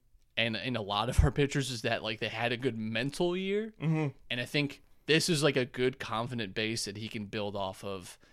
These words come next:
Speaker 1: because I, Gabe Kapler, I think one of his faults was he just wasn't good at, like, interpersonal management and wasn't good at just, like, being upfront with guys, especially pitchers.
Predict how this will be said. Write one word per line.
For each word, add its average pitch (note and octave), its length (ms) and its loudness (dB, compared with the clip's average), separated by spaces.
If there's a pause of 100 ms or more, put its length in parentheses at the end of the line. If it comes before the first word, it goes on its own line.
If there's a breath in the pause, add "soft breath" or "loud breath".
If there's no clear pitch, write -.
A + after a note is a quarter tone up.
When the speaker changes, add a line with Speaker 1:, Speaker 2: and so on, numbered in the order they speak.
(180 soft breath)
Speaker 1:
because A2+ 280 -6
I, A2 100 0 (880)
Gabe B2+ 180 2
Kapler, A#2 600 0 (500)
I C3 40 -14
think A2 140 -6
one G#2+ 120 -4
of C3 100 -4
his C3+ 140 -2
faults D#3 320 -2
was D3 560 2 (160)
he - 160 -10
just C3 260 -6 (520)
wasn't F#3+ 360 4
good D3 240 0
at, C#3 80 2
like, A#2+ 160 -2
interpersonal A#2+ 720 0
management A2+ 580 -4
and A2 120 -8
wasn't C#3 260 0
good B2+ 160 0
at B2 80 0
just, A#2+ 260 -4
like, G#2+ 300 -4 (180)
being C3 180 4
upfront E3 360 0
with D#3 100 -2
guys, D#3+ 280 6
especially C#3 440 4
pitchers. C3+ 640 2